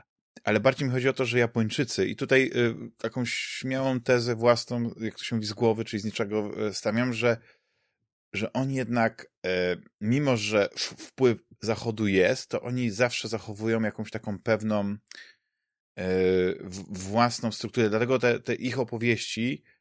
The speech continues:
czasami są tak dziwne, ale Zachód też je akceptuje w te-, w te-, w, w, w, w, w tym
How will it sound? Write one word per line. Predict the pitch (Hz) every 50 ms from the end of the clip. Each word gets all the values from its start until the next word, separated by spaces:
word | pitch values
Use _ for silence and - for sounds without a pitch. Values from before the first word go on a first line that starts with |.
| _ _
czasami | - 117 - - 139 139 139 123
są | - - 127 117
tak | 113 120 101 101
dziwne, | 92 98 123 135 110 104 107 110 127 143 156 - - - _ _ -
ale | - 113 113 113 123 120 - -
Zachód | 110 101 123 127 123 123 - 135 120 - _
też | - 143 135 - - - - _ _ _ _ _ -
je | 120 123 117
akceptuje | - - - 131 - - 143 120 110 104
w | -
te-, | - 107 87 101
w | 98
te-, | - - -
w, | 107
w, | 107 107 101 - -
w, | - - 98 95 95 - 104 98
w, | - - - - -
w |
tym | - - 107 - -